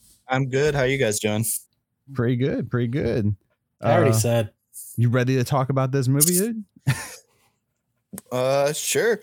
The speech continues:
Speaker 2: All right.
Speaker 1: <laughs>
Speaker 2: Well, let me bring in the other guest. Uh, people, please, um,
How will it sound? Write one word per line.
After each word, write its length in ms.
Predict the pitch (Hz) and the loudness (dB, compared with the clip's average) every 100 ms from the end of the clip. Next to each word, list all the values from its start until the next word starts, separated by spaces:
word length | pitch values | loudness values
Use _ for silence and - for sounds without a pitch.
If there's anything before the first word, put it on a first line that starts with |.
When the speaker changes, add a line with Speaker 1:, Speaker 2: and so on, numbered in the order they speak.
| - 104 202 - - | -8 -6 0 2 2
Speaker 2:
All 160 | 113 | 2
right. 260 | 113 120 143 240 - | 4 2 2 -4 -4
Speaker 1:
<laughs> 240 | 190 170 123 | -2 0 2
Speaker 2:
Well, 140 | 135 | 2
let 200 | 143 160 | 4 4
me 80 | 180 | 2
bring 180 | 143 165 | 2 0
in 120 | 156 156 | 0 0
the 180 | 143 | 0
other 160 | 160 170 | 0 0
guest. 340 | 156 156 147 - | 0 0 -2 -2
Uh, 240 | 139 135 | 0 2
people, 540 | 123 160 165 160 151 117 - | 0 -2 -2 0 0 -2 -6
please, 720 | - 127 147 151 147 135 123 | -2 0 2 2 2 0 0
um, 680 | 113 120 117 117 107 104 | 0 2 2 2 2 2